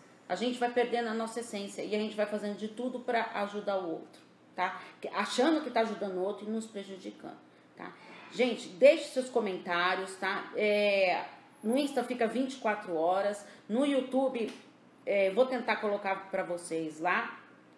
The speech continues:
Vai estar também na minha fanpage, na Insight Psique. Ah,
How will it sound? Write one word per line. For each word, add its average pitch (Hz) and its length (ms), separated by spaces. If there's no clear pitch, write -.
Vai 214 280
estar 220 300
também 202 300
na 185 80
minha 185 160
fanpage, 180 560
na 185 100
Insight 165 420
Psique. - 680
Ah, 220 180